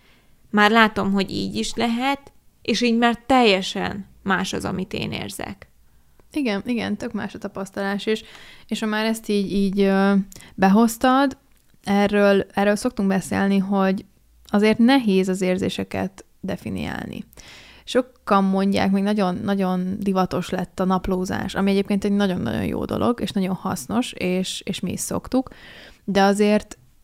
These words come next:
Speaker 2: odáig eljutni, hogy egy-egy érzést te meg tudj fogalmazni, vagy hogy nem is érzést, hanem hogy folyamatot, hogy benned most mi van,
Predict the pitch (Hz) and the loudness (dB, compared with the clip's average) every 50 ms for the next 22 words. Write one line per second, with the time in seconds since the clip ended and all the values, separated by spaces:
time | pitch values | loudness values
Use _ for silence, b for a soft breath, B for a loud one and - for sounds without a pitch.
0 | _ _ _ _ _ _ - 240 311 370 403 - - 196 190 190 190 214 226 226 | _ _ _ _ _ _ 0 0 2 4 4 2 2 2 2 4 4 6 6 6
1 | 214 190 190 180 180 175 185 190 214 262 - 240 202 - 190 185 190 190 190 180 | 6 4 2 0 0 2 4 4 4 4 4 2 0 0 0 0 0 0 0 -2
2 | 175 - 98 175 175 - - - - 196 185 226 339 - - 196 180 - - 208 | -2 -2 -2 -2 -4 -6 -8 -6 -4 0 2 2 2 2 -2 -4 -4 0 -2 0
3 | 196 196 180 180 175 175 - 190 196 190 180 175 190 185 - 208 196 196 - 226 | 2 2 0 0 0 -2 -4 -4 -4 -4 0 0 0 2 4 2 2 4 4 4
4 | 294 320 233 - 214 190 190 180 180 175 - - - 190 185 185 190 185 - - | 4 4 2 0 0 0 0 0 -2 -4 -4 -6 -6 -4 -4 -2 -4 -6 -4 -2
5 | 254 311 311 233 - - 156 - - - - 175 175 - 214 285 330 254 - 180 | -2 0 0 -2 -4 -4 -6 -8 -10 -8 -10 -6 0 2 2 2 2 0 -4 -4
6 | 180 180 175 - - 190 175 160 165 160 170 220 294 339 | -6 -8 -10 -8 -6 -6 -6 -4 -6 -6 -4 -4 -4 -4